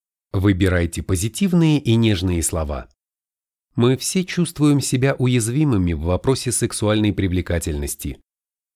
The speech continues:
И последнее, что хочется делать, так это критиковать и стыдить партнёра. Обсуждая ответы на предыдущие вопросы, помните, что цель — улучшить интимную жизнь и укрепить близость в паре.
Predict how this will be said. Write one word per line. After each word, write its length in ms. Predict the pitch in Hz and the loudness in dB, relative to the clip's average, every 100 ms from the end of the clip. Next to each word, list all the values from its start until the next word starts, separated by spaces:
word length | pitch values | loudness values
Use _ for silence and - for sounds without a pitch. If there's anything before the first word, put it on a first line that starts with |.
| _ | _
И 100 | 117 | -2
последнее, 680 | - 123 - 113 113 120 117 | 2 0 0 0 2 2 0
что 180 | - 120 | 0 -2
хочется 500 | - 123 117 - 104 | 0 -2 -2 -2 -2
делать, 460 | 98 135 135 - - _ _ _ _ | 0 0 0 -4 -14 _ _ _ _
так 200 | 123 - | -2 -2
это 180 | 208 185 | -2 -2
критиковать 720 | 151 139 123 110 104 107 - | -2 -2 -4 0 2 0 -2
и 60 | 107 | -6
стыдить 440 | - 95 85 85 | -2 -2 -2 -4
партнёра. 600 | 87 82 - 80 76 69 _ _ _ _ _ _ _ _ _ | -4 -4 -4 -4 -4 -8 _ _ _ _ _ _ _ _ _
Обсуждая 720 | 110 - - 98 82 92 98 101 | -4 -4 -4 -4 0 0 2 0
ответы 520 | 101 98 107 113 113 | 0 0 0 0 0
на 160 | 107 | 0
предыдущие 720 | 107 110 104 98 104 - 101 90 | 0 0 0 0 -2 -2 -2 0
вопросы, 640 | 87 101 - - 135 - _ - | -2 -2 -4 -2 -4 -6 _ -4
помните, 580 | 165 127 78 - 69 - _ _ _ _ | 0 0 -2 -4 -10 -10 _ _ _ _
что 280 | - 107 90 | -6 -4 -2
цель — 440 | - 80 78 98 _ _ _ - | -4 -4 -4 -6 _ _ _ -2
улучшить 560 | 117 160 190 - 175 | 2 2 0 -2 0
интимную 560 | 147 139 135 131 117 101 | 0 0 0 2 2 2
жизнь 440 | 95 143 147 139 _ _ | 0 -2 -2 -4 _ _
и 140 | - 208 | 0 2
укрепить 560 | 196 - 135 123 113 | 2 0 -2 -2 -4
близость 500 | 95 98 92 90 - | 0 0 2 0 -4
в 120 | - - | -14 -6
паре. 420 | 78 76 76 | -4 -2 -6